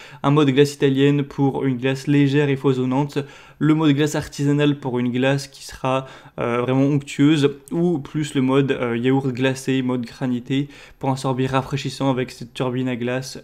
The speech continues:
au groupe froid intégré. Vous pourrez avoir toutes vos envies glacées qui seront prêtes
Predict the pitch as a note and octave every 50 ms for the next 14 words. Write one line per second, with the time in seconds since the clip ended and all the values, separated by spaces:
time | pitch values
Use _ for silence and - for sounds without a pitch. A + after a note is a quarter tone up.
0 | - - - A#3 G3+ B2+ A#2+ A2 - - C#3+ C3+ - - - - C#3 C3 C3 C#3+
1 | C#3+ C#3 C#3 D3 C3 B2 B2 C3 C#3 D#3 - - - - _ - - - A#2+ -
2 | C3+ B2 C3 C3 A#2+ B2 C3+ C3 B2 - C#3+ - - - E3+ D3+ C3+ B2+ C#3 D3
3 | C#3+ D3 C3+ B2+ A#2+ C3 C3 B2+ B2 C3 C#3 C#3+ B2+ B2 B2+ A#2+ - C#3+ C#3 -
4 | - - - - A#2+ A#2 - - C3+ C#3 C3+ - C#3+